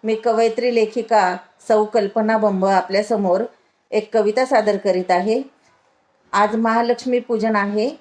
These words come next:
त्यावरच मी कविता केली आहे. तर कवितेचे शीर्षक आहे महालक्ष्मी पूजन.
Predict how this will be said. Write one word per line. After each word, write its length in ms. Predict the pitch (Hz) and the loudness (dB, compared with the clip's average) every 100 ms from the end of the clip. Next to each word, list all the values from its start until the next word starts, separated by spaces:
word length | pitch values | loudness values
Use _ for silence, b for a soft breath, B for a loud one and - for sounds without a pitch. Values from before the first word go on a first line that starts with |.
| _ _ _ - | _ _ _ 0
त्यावरच 420 | 226 208 233 240 | 2 4 2 -2
मी 140 | 254 233 | -2 -2
कविता 400 | 226 202 196 196 | 0 0 0 -2
केली 300 | 202 175 180 | -2 0 0
आहे. 320 | 175 202 262 - _ _ - | 0 -2 -6 -10 _ _ -10
तर 60 | |
कवितेचे 600 | 196 226 220 233 226 247 | -4 -2 -2 0 -2 -2
शीर्षक 460 | 240 226 190 220 214 | -2 -4 -2 -2 0
आहे 380 | 196 202 190 247 - _ _ - | 0 0 -2 -4 -8 _ _ -4
महालक्ष्मी 720 | 214 226 247 240 220 226 226 | 0 2 2 0 -2 -2 -2
पूजन. 440 | 226 220 196 170 | -2 -4 -2 -4